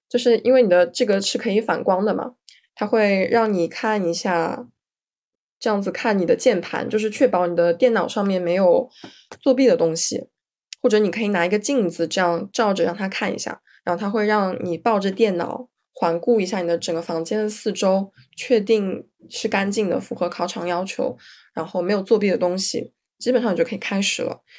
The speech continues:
嗯，他其实查的不会特别严格，像我这个桌子的话，就是因为它是一个电脑桌嘛，这里还有一个抽屉是放，应该是用设计来放键盘的，然后中间有夹层什么的，但是他也就没有特别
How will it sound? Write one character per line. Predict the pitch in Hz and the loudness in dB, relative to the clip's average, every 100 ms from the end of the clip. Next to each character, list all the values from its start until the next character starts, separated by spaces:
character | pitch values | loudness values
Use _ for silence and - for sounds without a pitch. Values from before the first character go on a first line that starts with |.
| - - - | -20 -20 -6
嗯， | 196 185 180 | -4 -4 -6
他 | 190 277 | -6 -6
其 | 285 | -4
实 | 254 269 | -2 -2
查 | - 170 | -2 -4
的 | 202 | -4
不 | 196 | -6
会 | 190 254 | 0 0
特 | 254 285 | 2 2
别 | 190 170 | 2 0
严 | 165 160 | -2 -2
格， | - - | -4 -4
像 | - 254 | -2 0
我 | 196 | 0
这 | 226 | -2
个 | |
桌 | 214 233 | 2 4
子 | 240 | 4
的 | 196 | 0
话， | 185 185 - - - - - - | -2 -4 -4 -12 -20 -20 -16 -4
就 | 226 | 0
是 | 233 | 0
因 | |
为 | 240 | 0
它 | 247 | 0
是 | |
一 | 240 | 2
个 | |
电 | 240 247 | 4 2
脑 | 190 | 2
桌 | 202 196 | 0 0
嘛， | 190 | 0
这 | 190 | 0
里 | 214 | 0
还 | 190 196 | 0 0
有 | 190 | 0
一 | |
个 | 180 190 185 | 0 2 2
抽 | - 214 226 | 0 2 2
屉 | - 185 | 0 -4
是 | 170 - 180 196 - - - - | -4 -4 -6 -6 -12 -20 -20 -16
放， | - 220 196 185 180 175 170 196 - _ - - | -4 -2 0 -2 -6 -8 -10 -14 -20 _ -18 -6
应 | 214 | -2
该 | 214 233 | 0 0
是 | 240 196 | 0 -2
用 | 214 202 | -2 2
设 | 262 | 2
计 | 202 | 2
来 | 196 180 | 0 -2
放 | 226 202 | -2 -2
键 | 220 180 | -2 -4
盘 | - - | -8 -10
的， | - | -6
然 | |
后 | 190 | -4
中 | 208 214 | -2 0
间 | 220 | 0
有 | 196 | 0
夹 | 165 170 170 | -2 -2 -2
层 | 185 - 165 | -4 -6 -6
什 | - | -6
么 | - | -8
的， | - - _ - - _ _ - | -8 -12 _ -20 -20 _ _ -4
但 | 240 | -4
是 | 233 | 0
他 | 240 | 2
也 | 208 | 2
就 | 208 208 | 2 0
没 | 175 | 0
有 | 208 175 | 2 0
特 | - 262 | 2 2
别 | 185 165 | 4 0